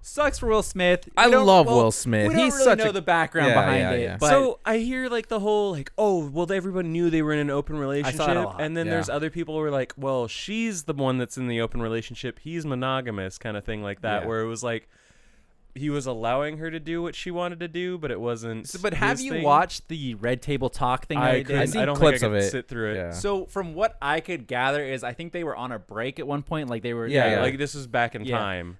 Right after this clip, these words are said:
Speaker 1: They were pretty much done, and that's when she
Speaker 3: Did those things.
Speaker 1: did the thing
Speaker 3: And
Speaker 2: It's
Speaker 3: they wanted to
Speaker 2: Jaden's
Speaker 3: have
Speaker 2: fault.
Speaker 3: a talk about it.
Speaker 1: Yeah.
Speaker 3: Yeah.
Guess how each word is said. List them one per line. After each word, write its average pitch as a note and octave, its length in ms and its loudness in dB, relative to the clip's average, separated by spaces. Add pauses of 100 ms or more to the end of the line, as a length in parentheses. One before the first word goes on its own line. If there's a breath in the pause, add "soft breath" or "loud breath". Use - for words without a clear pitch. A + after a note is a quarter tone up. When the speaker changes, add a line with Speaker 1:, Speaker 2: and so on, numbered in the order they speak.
Speaker 1:
They C#3 160 0
were C#3+ 100 0
pretty D3+ 240 0
much C#3+ 240 -8
done, A#2+ 240 -6
and A2 180 -12
that's A#2 300 -10
when A2 160 -10
she F#2+ 540 -12
Speaker 3:
Did A#2+ 160 -6
those G#2 240 -4
things. G2 240 -6
Speaker 1:
did A2 140 -2
the G2+ 80 -8
thing G#2 240 -10
Speaker 3:
And G#2+ 80 -2
Speaker 2:
It's A2+ 120 0
Speaker 3:
they A#2 80 -2
wanted A2+ 60 2
to B2+ 60 10 (220)
Speaker 2:
Jaden's A2 60 0
Speaker 3:
have G#2+ 100 -2
Speaker 2:
fault. G#2 180 4
Speaker 3:
a - 20 2
talk G2 240 -2
about E2+ 320 -8
it. E2 80 -8
Speaker 1:
Yeah. D#2+ 220 -10 (600)
Speaker 3:
Yeah. A#2 640 0